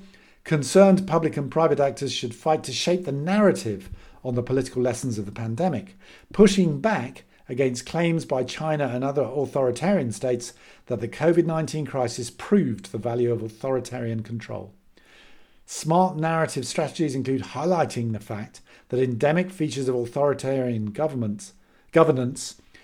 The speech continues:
provided, proved ill-suited to effective pandemic responses wherever they appeared, including denialism, lack of transparency, lack of accountability, and intolerance of a local initiative. So don't buy that,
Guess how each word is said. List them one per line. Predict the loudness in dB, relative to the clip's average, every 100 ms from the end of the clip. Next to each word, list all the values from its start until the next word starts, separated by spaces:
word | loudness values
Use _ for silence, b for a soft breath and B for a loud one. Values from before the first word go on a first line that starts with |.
| b
provided, | 2 6 6 4 4
proved | 8 8 6 6
ill-suited | 6 8 6 4 4 4 -2 -4 -14 _ _
to | 0 0
effective | 0 -4 -4 -4
pandemic | -4 -4 -4 -8
responses | -12 -10 -10 -10 -12 -16 -20 b b
wherever | -2 2 4 4
they | 0 -4
appeared, | -10 -10 -10 -12 -20 b b b b
including | -12 -2 0 0
denialism, | -2 0 2 2 4 4 2 -2 -6 B B -4
lack | -4 -2
of | -4
transparency, | -4 -6 -4 -4 -4 -4 -4
lack | -4 -4 -4
of | -4
accountability, | -4 -4 -6 -4 -4 -4 -4 -6 -8 B B -6
and | -2
intolerance | -2 0 2 2 2 -2
of |
a | -4
local | 0 0 0 -2
initiative. | -4 -4 -8 -12 -12 -18 -20 -6
So | 0 0
don't | 6 6 8 6 4
buy | 4 6 6
that, | 4 2